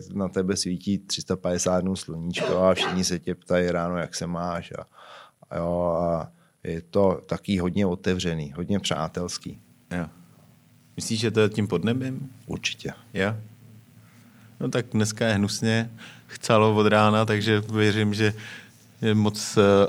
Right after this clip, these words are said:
Speaker 2: úsměvových tváří nepotkáš.
Speaker 1: No, asi ne, ale tak člověk nesmí nad tím moc přemýšlet a spíš ten úsměv rozdávat.
Speaker 2: Dobře, budu se o to pokoušet. <laughs>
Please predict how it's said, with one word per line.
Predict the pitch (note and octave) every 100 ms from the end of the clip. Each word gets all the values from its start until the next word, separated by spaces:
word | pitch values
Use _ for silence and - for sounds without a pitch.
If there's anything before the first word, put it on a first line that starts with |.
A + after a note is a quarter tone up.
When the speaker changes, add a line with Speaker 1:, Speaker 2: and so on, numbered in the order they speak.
| -
Speaker 2:
úsměvových | A2 - G2+ G#2+ G#2
tváří | G#2+ G#2 G#2 A2
nepotkáš. | G#2+ A2+ - E2 E2 E2 - - - _
Speaker 1:
No, | A#2 D#3 E3+ E3+ E3+ A#2+
asi | A2+ -
ne, | B2+ B2 A#2+
ale | G#2+ G#2
tak | G#2+ G#2+
člověk | - A2 G2+ - - - _ _ _ _ -
nesmí | F#2 F2+ G#2 G2+
nad | F#2 -
tím | G2+
moc | G2 F#2+
přemýšlet | - F#2+ F#2+ F#2 G2+
a | F#2
spíš | - F#2+ -
ten | G2+
úsměv | F#2 F2+ G2+ F#2
rozdávat. | F2+ F2+ F#2+ A2 E2 - _ _ - _ _ _ _ _ _ - - -
Speaker 2:
Dobře, | D2+ C#2+ C#2+ - - F#2+
budu | F2+
se | F#2 F2+
o | F2
to | F2+
pokoušet. | - - D#2 - - - - - - -
<laughs> | F#3+ -